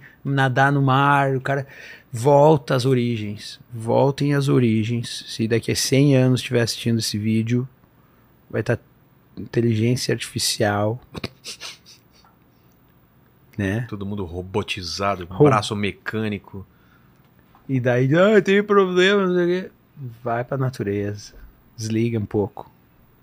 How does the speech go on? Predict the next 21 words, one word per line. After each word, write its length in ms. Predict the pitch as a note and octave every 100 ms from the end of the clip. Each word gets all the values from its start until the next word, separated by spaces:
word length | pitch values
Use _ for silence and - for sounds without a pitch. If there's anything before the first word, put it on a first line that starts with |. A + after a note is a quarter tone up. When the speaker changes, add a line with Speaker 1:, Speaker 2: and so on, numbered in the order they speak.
| _ _ -
Speaker 1:
E 100 | -
se 160 | A2 B2+
conecta 600 | - B2 A2+ G#2+ - -
com 440 | G#2+ - A2+ A2 A2
o 60 |
que 160 | G#2 A#2+
tu 140 | -
foi 260 | A2 - A#2
feito 500 | - - C3 A#2+ -
pra 140 | - G2+
se 100 | -
conectar. 440 | A#2 G#2 - G#2+
Speaker 2:
Exato. 440 | F2+ F2+ E2+ - - - -
Tô 140 | B2
fa-, 160 | - C#3+
tô 200 | - C#3
nessa, 300 | C#3 C3+ -
tô 100 | B2
nesse 160 | C3+ C3
caminho 360 | B2+ A2+ G2+
aí. 120 | F2